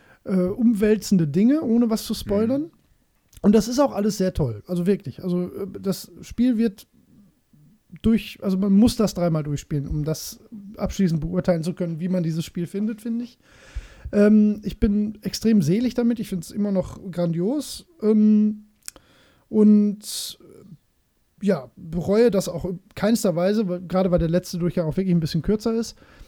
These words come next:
Speaker 1: Aber
Speaker 2: Mhm.
Speaker 1: ich find eigentlich den zweiten Durchgang doch am stärksten. Also der, ähm, ist am überraschendsten, das ist auch das, womit man am wenigsten rechnet. Der ist meines Erachtens auch variantenreicher und, äh, trägt sich auch mehr bis zum Ende, find ich.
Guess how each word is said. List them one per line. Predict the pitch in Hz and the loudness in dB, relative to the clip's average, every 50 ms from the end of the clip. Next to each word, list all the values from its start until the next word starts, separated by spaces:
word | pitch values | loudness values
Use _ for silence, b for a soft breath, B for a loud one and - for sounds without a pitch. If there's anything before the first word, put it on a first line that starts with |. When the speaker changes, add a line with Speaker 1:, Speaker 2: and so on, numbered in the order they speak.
| b b b b | b b b b
Speaker 1:
Aber | - 185 214 | 0 2 2
Speaker 2:
Mhm. | |
Speaker 1:
ich | 196 - | 2 2
find | - 262 254 - | 2 0 0 0
eigentlich | - 175 202 247 294 294 220 262 262 - - _ | -4 -2 0 0 0 0 -2 -4 -6 -8 -8 _
den | - 220 226 233 220 214 | -2 0 2 2 0 0
zweiten | - - - - - 156 196 233 226 - 254 247 214 | -4 -10 -12 -12 -8 -6 -4 -4 -2 0 2 2 2
Durchgang | 202 220 233 214 - - 220 208 196 | 2 2 0 -2 -2 -2 -2 0 0
doch | 180 190 165 | 0 -2 0
am | 185 185 170 | 0 -2 -2
stärksten. | - - - 147 135 135 - - - - 131 120 | -2 -4 -4 -4 -4 -4 -8 -12 -14 -12 -12 -10
Also | 131 165 160 175 | -6 -4 -4 -2
der, | 165 180 180 175 180 180 - - | 0 2 2 2 2 2 0 0
ähm, | 202 190 190 190 190 202 - _ - | 0 0 0 0 -2 -4 -8 _ -12
ist | 202 - - - - - | -10 -10 -10 -12 -12 -8
am | - 208 208 240 | -6 -6 -4 -2
überraschendsten, | 214 196 190 160 170 214 220 - - 285 247 - - - 254 | 0 0 0 0 0 -2 -2 -2 -2 -2 -2 -2 -2 0 0
das | 220 202 - - | 0 0 -2 -4
ist | 208 - | -4 -6
auch | 208 196 | -4 -4
das, | 202 208 196 - | -4 -6 -6 -4
womit | 214 214 220 233 | -2 -2 -2 0
man | 208 196 | 0 0
am | 196 185 | 0 0
wenigsten | 180 202 202 - - 175 | 0 -2 -4 -4 -4 -4
rechnet. | 139 165 190 208 - 269 269 - - | -2 -2 -2 -2 -2 -4 -4 -4 -2
Der | 202 180 190 185 190 - | -2 0 0 0 -2 -6
ist | - 196 - - | -10 -12 -8 -6
meines | 190 180 185 214 226 208 - - _ | -6 -4 -4 -4 -6 -6 -8 -12 _
Erachtens | - 185 180 - - 190 - - - 202 | -10 -10 -10 -10 -12 -16 -14 -12 -10 -10
auch | - - 175 160 | -8 -6 -6 -4
variantenreicher | 175 170 165 160 151 147 170 220 240 - 269 247 233 214 214 226 247 233 - 269 269 269 277 277 - b b b b b b b b b b b b b b | -4 -2 -2 -2 -2 -2 -2 -2 -2 -2 -2 -2 -2 0 -2 -2 -2 -2 -2 -2 -2 -2 -2 -4 -6 b b b b b b b b b b b b b b
und, | - 208 214 226 220 220 214 - - - - | 4 6 8 8 8 8 6 4 0 -6 -2
äh, | 214 175 | -2 -2
trägt | - - - 220 220 240 233 - - | 0 0 2 4 4 4 2 0 -4
sich | - 170 - - - | -4 -4 -4 -4 -2
auch | 190 170 170 - | 0 0 2 4
mehr | 160 160 165 170 165 165 156 156 156 - | 4 4 6 4 4 2 2 0 -4 -6
bis | - 175 170 160 - - | -8 -6 -6 -6 -6 -4
zum | - 151 151 156 | -6 -6 -6 -4
Ende, | 160 151 151 147 139 143 | -4 -2 -2 -2 -2 -4
find | 135 - 156 143 139 131 | -4 -4 -4 -4 -4 -4
ich. | 131 127 - - | -6 -8 -12 -14